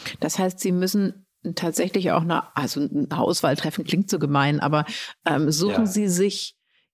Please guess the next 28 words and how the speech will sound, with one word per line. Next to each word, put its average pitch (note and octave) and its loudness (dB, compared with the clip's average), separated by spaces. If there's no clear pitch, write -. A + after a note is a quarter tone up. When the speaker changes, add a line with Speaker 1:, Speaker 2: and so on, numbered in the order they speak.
Speaker 1:
die G3 4
Fälle G3 2
raus, F#3 2
bei F3 2
denen F3+ 2
Sie F3 0
denken, F3 -2
hier G#3+ 0
ist G3+ -2
es - -4
am E3 -2
wichtigsten, - -2
dass D3+ -2
wir D#3 2
schnell D#3 2
helfen, D#3+ 2
oder G#3+ 2
wie, F3 2
wie E3 0
treffen - -2
Sie D#3+ -4
diese D3+ 0
Auswahl? C#3+ 0
Speaker 2:
Und G#2+ -2
das F#2 0
ist G#2 2
im A2 6
Grunde, A#2 6